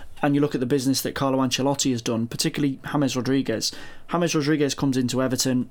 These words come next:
It didn't really fit, in my opinion, from the get-go.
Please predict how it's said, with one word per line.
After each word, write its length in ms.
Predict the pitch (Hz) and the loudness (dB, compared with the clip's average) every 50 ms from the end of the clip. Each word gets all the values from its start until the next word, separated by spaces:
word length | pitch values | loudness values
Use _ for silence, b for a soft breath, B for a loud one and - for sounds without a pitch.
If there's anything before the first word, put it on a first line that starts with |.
| - - - | -8 -6 -4
It 140 | 143 135 135 | -2 0 0
didn't 260 | 175 160 165 165 - - | 0 2 0 0 -2 -4
really 440 | 139 135 139 156 160 160 143 139 | -2 2 4 4 4 4 4 2
fit, 520 | 131 - - - 151 143 - - - - - - | 0 -2 -2 -2 -2 -2 -2 -4 -6 -4 -2 -2
in 140 | 143 127 | 0 2
my 160 | 135 139 139 131 | 2 2 2 2
opinion, 480 | 123 - 139 127 131 127 127 123 120 B B B B | 0 0 0 0 2 2 2 0 -2 B B B B
from 200 | B - 135 123 | B -2 0 0
the 80 | 117 120 | 0 0
get-go. 520 | - 156 - 143 131 143 135 135 131 123 | 0 -2 0 0 0 2 2 2 2 0